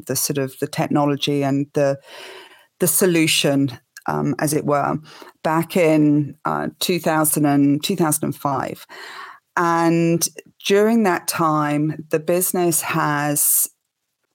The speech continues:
built and grown to hold the world's largest data set for fashion and footwear and apparel globally.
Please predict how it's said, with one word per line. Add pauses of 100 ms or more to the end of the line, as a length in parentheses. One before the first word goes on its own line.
built (100)
and
grown
to
hold (160)
the
world's
largest (420)
data
set
for
fashion (540)
and
footwear (120)
and
apparel (500)
globally.